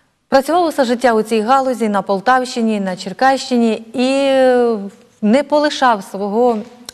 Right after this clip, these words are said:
захоплення лікарськими рослинами, а цю любов до лікарських рослин йому передала його мама. І ось, е, зараз Іван Павлович уже багато років практикує ці народні знання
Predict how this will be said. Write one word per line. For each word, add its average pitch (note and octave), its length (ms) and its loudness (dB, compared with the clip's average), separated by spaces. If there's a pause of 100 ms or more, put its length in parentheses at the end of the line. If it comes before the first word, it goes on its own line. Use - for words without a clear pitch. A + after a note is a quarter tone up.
(100)
захоплення A3 720 0
лікарськими G3 540 -2
рослинами, F3+ 600 -2
а G3 120 -4
цю G3+ 140 -2
любов F#3+ 400 0
до A3+ 100 2
лікарських F3 500 -6
рослин E3+ 320 -10
йому C4+ 180 -6
передала F#3+ 440 -4
його G3+ 220 -6
мама. E3 520 -6 (1160)
І A3+ 100 6
ось, A#3+ 320 0
е, G3 300 0
зараз G#3 260 0
Іван G3+ 200 -2
Павлович F#3+ 380 -2
уже F#3+ 100 -6
багато F#3+ 360 -2
років A#3+ 360 2
практикує G3+ 760 0
ці G3 140 -6
народні F#3 460 0
знання F3+ 600 0